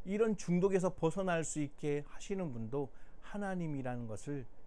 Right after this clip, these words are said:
이야기하고 싶었던 것 같습니다. 십오 절에 "그들은 여호와의 한결같은 사랑과 그가 행하신 놀라운 일에 대하여 그에게 감사해야 하리라" 라고 또다시 고백하고 있습니다.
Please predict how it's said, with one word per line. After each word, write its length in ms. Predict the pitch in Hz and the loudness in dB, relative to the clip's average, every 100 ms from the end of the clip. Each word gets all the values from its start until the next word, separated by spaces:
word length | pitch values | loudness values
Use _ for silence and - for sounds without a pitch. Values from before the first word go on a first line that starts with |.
| - | -6
이야기하고 840 | 127 120 117 117 120 113 110 135 - - | -2 0 0 -2 -4 -4 -6 -6 -6 -6
싶었던 500 | - 156 - - - | -6 -6 -6 -8 -6
것 120 | - | -6
같습니다. 420 | - - - - - - - - - - - - - - - | -6 -6 -6 -6 -6 -8 -8 -8 -6 -8 -8 -8 -8 -8 -6
십오 300 | - 196 185 | -2 4 6
절에 400 | 156 143 170 113 - | 6 4 2 0 -2
"그들은 560 | - 170 208 226 220 135 | 2 4 6 6 4 6
여호와의 540 | 151 190 202 196 196 | 8 8 6 4 2
한결같은 680 | - 247 240 233 208 - 196 | 0 0 2 2 0 -2 -2
사랑과 680 | 175 160 156 131 120 139 175 - - - | 0 0 0 0 -2 -4 -6 -8 -8 -8
그가 200 | - 151 | 2 4
행하신 460 | 151 160 165 170 143 | 4 4 2 2 4
놀라운 480 | 143 175 202 208 | 4 6 6 4
일에 200 | 180 170 | 2 2
대하여 520 | 165 127 117 113 160 202 - - - | 2 0 -2 -2 -4 -4 -8 -8 -4
그에게 500 | 135 131 117 123 120 | 0 0 0 -2 -4
감사해야 800 | - 117 123 135 165 160 156 147 | -6 -4 -4 -4 -2 -2 -2 -4
하리라" 340 | 135 147 165 - - - - | -6 -8 -8 -8 -8 -6 -2
라고 340 | 127 139 160 | -2 0 0
또다시 520 | - 254 240 220 - 196 | 0 0 2 0 -2 -2
고백하고 500 | - 160 160 143 170 | 0 0 -2 -4 -4
있습니다. 340 | 165 - - | -4 -6 -8